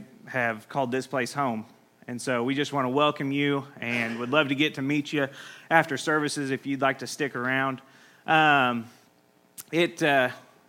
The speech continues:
in case you didn't get the memo or you are new here, I'm not Andy Raines. I don't meet the bicep size requirements, and, uh, I'm a little bit wider, a little bit shorter, but I do have more hair than he does on his head, so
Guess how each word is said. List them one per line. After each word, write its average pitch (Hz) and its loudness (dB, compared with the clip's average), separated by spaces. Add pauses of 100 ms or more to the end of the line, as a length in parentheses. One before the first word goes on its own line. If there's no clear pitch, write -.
(160)
in 139 -6
case 196 4
you 185 -4
didn't 185 8
get 180 2
the 156 -2
memo 156 4
or 139 4
you 147 0
are 143 4
new 143 2
here, 139 -2 (500)
I'm 180 6
not 175 6
Andy 170 2
Raines. 156 0 (640)
I 165 6
don't 175 6 (320)
meet 202 6
the 175 8
bicep 202 8
size 208 8
requirements, 214 4 (200)
and, 170 8
uh, 151 10 (280)
I'm 165 4
a 180 6
little 190 8
bit 190 4
wider, 208 6
a 202 4
little 180 4
bit 175 2
shorter, 196 4 (480)
but 165 6
I 180 6
do 262 4
have 254 4
more 233 2
hair 226 0
than 233 -2
he 240 -2
does 233 0
on 165 -2
his 143 -4
head, 214 0
so 139 2